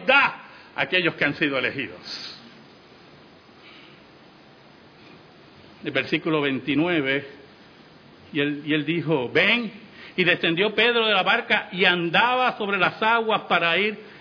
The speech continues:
a Jesús. Yo me imagino a los discípulos viendo a Pedro caminar, viendo al Maestro esperando a Pedro.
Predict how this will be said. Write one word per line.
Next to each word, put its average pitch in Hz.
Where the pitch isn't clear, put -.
a 165
Jesús. 190
Yo 175
me 240
imagino 233
a 220
los 196
discípulos 226
viendo 226
a 214
Pedro 240
caminar, 196
viendo 233
al 214
Maestro 220
esperando 226
a 196
Pedro. 262